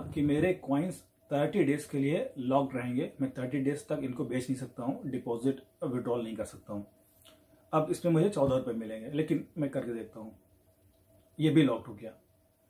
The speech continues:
अब मैं जब दोबारा जाता हूँ और इस पे click करता हूँ तो आप देख सकते हैं इस पे लिखा हुआ है locked balance।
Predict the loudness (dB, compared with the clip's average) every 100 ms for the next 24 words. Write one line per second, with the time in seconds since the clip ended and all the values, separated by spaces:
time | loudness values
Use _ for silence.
0 | _ _ -2 -2 2 0 0 0 4 6
1 | 6 4 0 0 0 -4 -12 _ _ _
2 | _ _ _ _ _ _ _ _ _ _
3 | _ _ 4 4 4 0 0 2 0 0
4 | -4 -8 -10 -14 2 4 4 2 0 -2
5 | -2 -2 -2 0 0 2 0 2 2 0
6 | 2 6 6 4 -4 -4 -6 -14